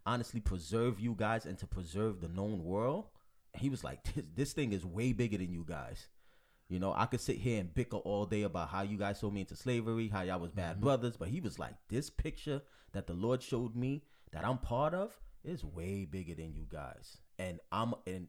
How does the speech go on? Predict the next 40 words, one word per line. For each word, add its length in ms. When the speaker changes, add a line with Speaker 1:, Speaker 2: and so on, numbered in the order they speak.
Speaker 1:
it 260
gave 300
him 340
the 80
strength 600
to 140
give 420
them 320
the 80
grace 540
and 140
the 60
mercy. 480
Speaker 2:
Mm-hmm. 240
Speaker 1:
And 80
that's 140
how 100
we 100
gotta 240
look 200
at 100
our 180
lives. 400
Like, 200
you 100
know, 120
everything 420
with 140
me, 120
I'm 180
always 240
looking 220
at, 120
"Yo, 160
Lord, 240
what 140
is 140
the 80
bigger 320
picture?" 420